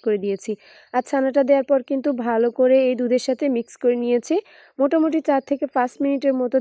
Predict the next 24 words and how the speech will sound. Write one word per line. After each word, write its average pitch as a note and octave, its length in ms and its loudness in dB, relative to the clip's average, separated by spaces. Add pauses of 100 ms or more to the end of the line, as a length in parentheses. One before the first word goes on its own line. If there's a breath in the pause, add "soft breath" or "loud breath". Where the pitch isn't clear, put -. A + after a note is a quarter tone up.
জাল G#3 240 0
করার A3 240 0
পর C#4+ 140 2
এটার A#3+ 220 -2
কনসিস্টেন্সিটা A#3+ 720 -4 (100)
ঠিক D4+ 140 -2 (100)
এরকম G#3+ 280 0 (100)
আছে। G#3 220 -4 (680 soft breath)
আর C#4+ 220 4
হ্যাঁ, C#4+ 220 6
যারা B3+ 220 6
মিষ্টি C#4 260 0
খাবারে D#4 320 6
লবণ A3+ 260 2
খেতে C4+ 160 4 (100)
পছন্দ C#4 240 2 (100)
করে C#4 160 4
না, D4+ 100 2
তারা B3+ 200 4
চাইলে B3 280 2
লবণটা A#3 300 2 (160)
স্কিপ C4 280 -4
করতে B3+ 220 2
পারেন C#4 160 4